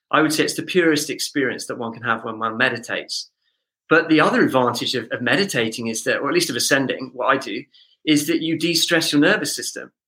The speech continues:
And so you open your nervous system up to experience more peace and happiness and joy, and dare I say, contentment,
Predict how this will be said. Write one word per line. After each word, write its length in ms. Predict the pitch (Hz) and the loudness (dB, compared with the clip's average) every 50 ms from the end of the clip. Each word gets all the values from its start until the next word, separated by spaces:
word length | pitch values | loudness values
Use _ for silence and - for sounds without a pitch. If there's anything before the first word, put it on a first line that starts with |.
| _ _ _ _ 147 - _ - | _ _ _ _ -20 -16 _ 0
And 120 | 139 139 | 2 2
so 160 | 139 - 170 | 4 4 4
you 280 | 156 151 147 147 160 156 | 4 6 6 4 4 4
open 340 | 156 165 185 190 - 175 151 | 4 2 2 2 0 0 2
your 80 | 139 131 | 2 2
nervous 420 | 127 131 131 143 143 139 - - | 2 2 2 2 2 0 -4 -4
system 360 | - 127 113 - - 123 - - | -4 -4 -6 -8 -10 -10 -4 -2
up 220 | 135 127 - - | -2 -2 -2 -4
to 120 | - - 147 | -6 -6 -4
experience 500 | - - - - 147 139 127 123 - - | -2 -4 -2 0 0 -2 0 -2 0 0
more 180 | 143 139 135 | 0 0 0
peace 360 | - - 139 131 123 - - | -2 -2 -2 -2 -2 -2 -4
and 80 | - 123 | -4 -4
happiness 460 | - 131 120 - - 127 123 120 - | -6 -6 -6 -6 -6 -6 -4 -4 -4
and 140 | 135 117 113 | -4 -4 -2
joy, 440 | - 139 127 117 113 113 113 117 - _ _ _ | 2 2 4 4 4 4 2 0 -4 _ _ _
and 100 | 123 120 | -4 2
dare 220 | 151 147 135 131 | 4 4 4 4
I 40 | 120 | 2
say, 220 | 120 - - 123 113 | 0 0 0 -2 -2
contentment, 640 | - 113 113 - 139 131 123 - 87 82 82 | -2 -10 -8 -2 -2 -2 -2 -2 -10 -14 -16